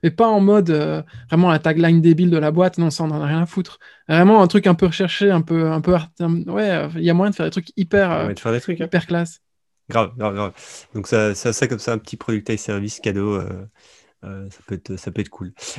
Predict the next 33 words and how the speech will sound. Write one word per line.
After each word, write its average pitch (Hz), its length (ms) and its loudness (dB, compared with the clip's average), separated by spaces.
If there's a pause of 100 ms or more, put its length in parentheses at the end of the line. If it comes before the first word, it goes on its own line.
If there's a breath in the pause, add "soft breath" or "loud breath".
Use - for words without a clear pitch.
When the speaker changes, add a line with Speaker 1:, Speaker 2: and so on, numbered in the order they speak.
Speaker 2:
Donc 147 160 6
voilà, 156 280 6
euh, 120 120 2
juste, 160 300 0
juste, 185 220 -2
tu 156 100 -2
vois, 160 80 2 (280)
rien 151 180 0
de 185 60 -2
bien 170 160 0
folichon. 160 460 -4 (320 soft breath)
Euh, 110 80 0
juste, 151 160 -2
je - 60 -12
trouvais 139 180 0
c-, - 200 -8
c'était, - 320 -8
c'était - 200 -10
cool 165 160 -6
ce 151 80 -4
product 131 340 -4
as 131 80 0
service 135 480 -4
et 123 80 0
surtout 151 300 0
le, 156 100 4
le 123 160 2
concept 123 400 -6
de 117 60 -6
pouvoir 113 260 -6
scaler 107 240 -6
un 104 80 -4
service. 110 420 -8